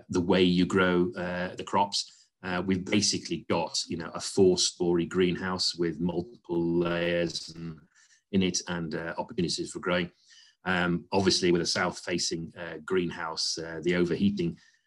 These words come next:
uh, you, first of all, you might be alarmed by that, but at the same time, of course, we've got a significant amount of, uh, P photovoltaic, uh,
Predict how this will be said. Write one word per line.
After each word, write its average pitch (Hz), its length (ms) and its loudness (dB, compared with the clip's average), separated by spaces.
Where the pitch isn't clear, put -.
uh, 82 320 -4
you, 107 380 -2
first - 280 2
of 87 60 0
all, 90 60 4
you 85 80 2
might 90 140 0
be 90 60 2
alarmed 95 260 6
by 90 100 4
that, 92 160 -2
but 87 80 -6
at 82 120 -6
the - 100 -16
same 85 220 -2
time, 82 240 -6
of 76 80 -14
course, - 240 -8
we've 80 120 -2
got 78 220 -8
a 82 180 -10
significant - 540 -4
amount 82 300 -6
of, 78 120 -8
uh, 85 180 -10
P 87 360 -6
photovoltaic, 85 920 -4
uh, 82 60 -18